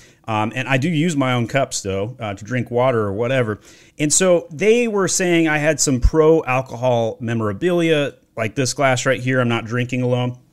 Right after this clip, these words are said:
It took forever to get Amazon to accept this. We had to submit it multiple times. We had to escalate,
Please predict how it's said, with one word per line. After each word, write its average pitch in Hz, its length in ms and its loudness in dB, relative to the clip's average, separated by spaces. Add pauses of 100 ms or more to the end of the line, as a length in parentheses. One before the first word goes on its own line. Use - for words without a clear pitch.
(400)
It - 80 -16
took 202 220 -4
forever 160 520 0
to 143 80 0
get 131 160 -4
Amazon 127 440 -2
to 107 400 -4
accept 151 500 -2
this. 147 340 -4 (320)
We 123 80 -4
had 147 160 2
to 151 80 0
submit 139 320 0
it 110 120 -4
multiple 143 440 0
times. 123 500 -2
We 120 80 -4
had 117 140 -2
to 120 80 -6
escalate, 127 800 -4